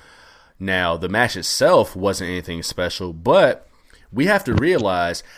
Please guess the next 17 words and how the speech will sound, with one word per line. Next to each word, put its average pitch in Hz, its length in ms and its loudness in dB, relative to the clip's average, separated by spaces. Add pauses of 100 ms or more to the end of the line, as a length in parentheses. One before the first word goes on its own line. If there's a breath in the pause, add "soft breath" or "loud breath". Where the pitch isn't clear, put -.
(160 loud breath)
I 113 100 0
think 254 300 0
that 131 160 4
we 135 100 4
got 120 240 4
caught 117 280 6
up 107 360 4
in 104 120 -2
the 98 160 2
idea 95 640 2
of, 87 360 -2
like, 82 560 -2 (1400)
maybe 165 380 6
W 135 320 4
W 123 180 4
E 123 120 4
booking, 131 460 -2